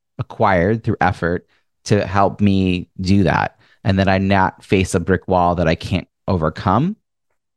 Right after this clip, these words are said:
and that I share what I'm learning along the way with the people who care about me, both so they can witness my challenges and support me through them, but also that when I have something worth celebrating,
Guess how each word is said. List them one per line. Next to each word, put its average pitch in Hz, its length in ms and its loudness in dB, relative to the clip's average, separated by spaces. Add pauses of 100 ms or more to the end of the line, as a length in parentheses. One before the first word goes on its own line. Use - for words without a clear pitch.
(140)
and 104 160 2
that 101 260 0
I 101 300 2
share 117 880 0 (640)
what 104 320 2
I'm 101 280 0
learning 110 340 2
along 98 340 0
the 92 100 0
way 101 480 0 (180)
with 104 200 2
the 107 60 -2
people 101 280 0
who 92 320 2
care 107 220 0
about 127 240 2
me, 156 260 -2 (440)
both 110 240 0
so - 120 -6
they 104 180 4
can 98 280 0
witness 101 520 0 (120)
my 95 180 0
challenges 104 760 0 (220)
and 85 240 -14
support - 480 -2
me 101 160 2
through 98 240 0
them, 123 260 2 (320)
but 110 140 2
also 113 460 2
that 92 180 0
when 104 220 2
I 107 120 2
have 123 540 0
something 98 400 0
worth 87 180 0
celebrating, 85 760 0